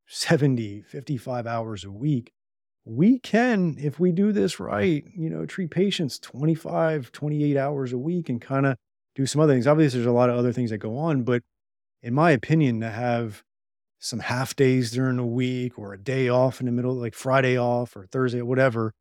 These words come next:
that's pretty good freedom of time. And that's where we wanna get to. And when you do this right, when you do this practice thing right, and you build it correctly, you can get there. And so uh, the freedom of time is a big, big one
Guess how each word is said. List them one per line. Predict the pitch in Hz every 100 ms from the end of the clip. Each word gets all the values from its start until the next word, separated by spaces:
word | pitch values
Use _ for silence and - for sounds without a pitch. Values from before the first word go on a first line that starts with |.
| _ _ _ _
that's | 113 123 240 - - -
pretty | - 240 190
good | 156 165 117
freedom | - 147 127
of | 104 -
time. | - - 175 127 101 101 -
And | 123
that's | 139 208 - -
where | 160
we | 147 139
wanna | 131 123
get | 98 113 160
to. | - 113 107 - _ _ _ _ -
And | 120 123
when | 127
you | 143 165
do | 147 185 190
this | 175 160
right, | 175 170 107
when | 98 123
you |
do | 139 160
this | 156 151
practice | - 143 147 151 -
thing | 139 135
right, | 127
and | 113
you | 147
build | 123 139 143
it | 139
correctly, | - 135 131 131 - 107 101 _ _ _ _ -
you | 117 135
can | 120 127 127 120
get | 117 117
there. | 104 95 98
And | 95 110 104
so | - 123 110 107 _ _ _
uh, | - 107 107
the | 107
freedom | - 147 143
of | 127 95
time | - 123 120 113
is | 104
a | 104
big, | 98 120 117 104
big | 113 110
one | 104 107 104